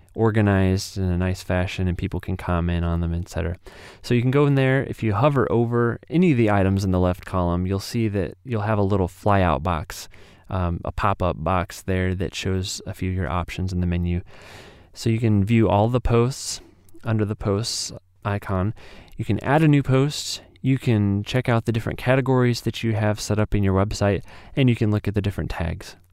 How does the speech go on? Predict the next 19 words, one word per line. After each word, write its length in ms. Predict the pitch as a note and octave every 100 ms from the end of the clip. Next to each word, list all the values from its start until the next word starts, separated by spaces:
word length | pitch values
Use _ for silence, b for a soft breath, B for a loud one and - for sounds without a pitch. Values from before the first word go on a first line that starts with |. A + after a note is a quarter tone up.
| B B B B B B B _ _
The 280 | G3 F#3 B2
next 240 | C#3 -
one 80 | D3
under 180 | C#3 B2
that 240 | A2+ D3
is 160 | E3 G#2+
the 60 | A2
media. 480 | A2+ A#2 C#3 F3 -
This 260 | - D3 -
is 100 | C3
where 380 | B2+ B2+ B2 A#2+
you 300 | D2 A2+ A#2+
can 260 | A#2 A2+
go 260 | A2 A2 A#2
to 200 | - A2+
directly 480 | G#2+ G#2 G#2+ A2+ G#2+
start 300 | - G#2+ G2+
adding 400 | G#2 G2+ F#2+ F#2
pictures, 1080 | - - - B2+ B2 A#2+ A#2 - - -